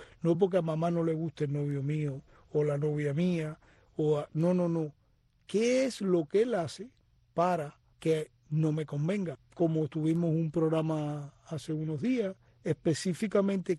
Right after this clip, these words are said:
qué es lo que él hace, me está robando todo, me está quitando todas mis amistades en el colegio. Ya no puedo salir con mis amigas,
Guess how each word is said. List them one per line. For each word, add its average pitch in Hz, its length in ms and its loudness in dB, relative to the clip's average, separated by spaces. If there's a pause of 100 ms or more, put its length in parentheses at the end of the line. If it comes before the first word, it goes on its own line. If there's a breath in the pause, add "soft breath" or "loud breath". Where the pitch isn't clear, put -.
qué 180 220 4
es 196 140 -2
lo 214 160 0
que 220 100 0
él 220 80 4
hace, 202 300 0 (380 soft breath)
me 156 260 2
está 170 520 2
robando 170 840 0 (140)
todo, 180 580 2 (440 soft breath)
me 165 100 -2
está 170 240 0
quitando 190 440 2
todas 214 300 2
mis 196 160 0
amistades 165 500 0
en 151 120 -2
el 143 60 -6
colegio. 123 380 -12 (220)
Ya 165 240 2
no 170 180 0
puedo 185 380 4
salir 180 380 -4
con 180 180 -2
mis 151 140 -4
amigas, 143 400 -4